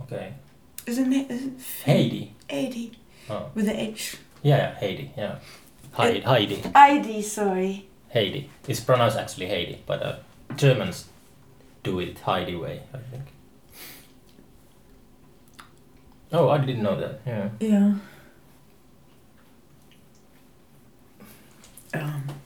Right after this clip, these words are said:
Speaker 2: I'm just thinking of this guy last night, this acidic Jew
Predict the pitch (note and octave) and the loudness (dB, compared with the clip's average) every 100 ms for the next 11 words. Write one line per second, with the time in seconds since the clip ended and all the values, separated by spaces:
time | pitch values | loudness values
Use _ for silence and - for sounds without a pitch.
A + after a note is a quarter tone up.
0 | - - - - - - - - - - | -20 -20 -20 -20 -20 -20 -20 -20 -20 -20
1 | - - - - - - - - - _ | -20 -20 -20 -20 -20 -20 -20 -20 -20 _
2 | - - _ - _ _ - - - - | -20 -20 _ -20 _ _ -20 -20 -20 -20
3 | - - - - - - - - - - | -20 -20 -20 -20 -20 -20 -20 -20 -20 -20
4 | - - - - - G3 F#3 B3 A#3+ C4 | -20 -20 -20 -8 2 2 4 2 2 0
5 | A3 G#3 G3 F3 F#3+ F3+ - G#3 C#4+ G3+ | 0 0 0 -2 -2 -2 2 4 6 4
6 | E3 F3+ G#3+ A#3+ A#3+ F3 F#3+ - - - | 0 0 2 4 4 2 -2 2 4 4
7 | - C4+ G#3+ A3+ G#3 - G3+ B3 A3+ F#3 | 2 0 0 0 -2 -6 -2 0 0 0
8 | G3+ | -4